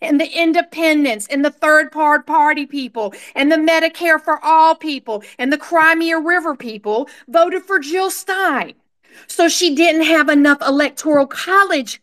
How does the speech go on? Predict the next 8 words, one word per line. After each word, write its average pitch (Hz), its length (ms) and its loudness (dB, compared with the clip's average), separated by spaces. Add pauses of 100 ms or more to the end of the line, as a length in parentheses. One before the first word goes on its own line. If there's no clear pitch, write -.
votes. 208 760 -4 (2000)
So - 200 0
whether 254 320 0
it's 247 140 -6
Marianne 214 480 -2
Williamson, 370 760 -2 (600)
whether 220 380 2
it's 208 120 -8